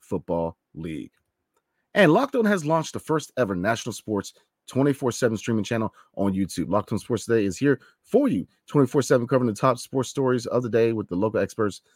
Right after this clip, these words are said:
of Locked On, plus our national shows covering every league. Go to Locked On Sports Today on YouTube and subscribe to the first ever national sports twenty-four seven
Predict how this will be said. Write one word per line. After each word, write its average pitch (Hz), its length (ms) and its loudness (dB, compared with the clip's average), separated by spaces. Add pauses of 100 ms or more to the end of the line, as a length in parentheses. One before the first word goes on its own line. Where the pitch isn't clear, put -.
(160)
of 123 180 4
Locked 110 260 0
On, 107 140 0
plus 101 240 -2
our 101 60 0
national 98 340 -2
shows 95 300 -2
covering 92 320 -4
every 85 240 -4
league. 67 340 -6 (320)
Go 107 60 0
to 110 60 4
Locked 113 180 2
On 113 80 0
Sports - 300 -6
Today 123 240 2
on 139 200 0
YouTube 156 380 -2
and 92 100 -2
subscribe 127 380 0
to - 60 -16
the 85 80 -6
first - 420 -2
ever 87 300 0 (380)
national 127 440 4
sports - 400 0
twenty-four 113 380 -2
seven 104 320 0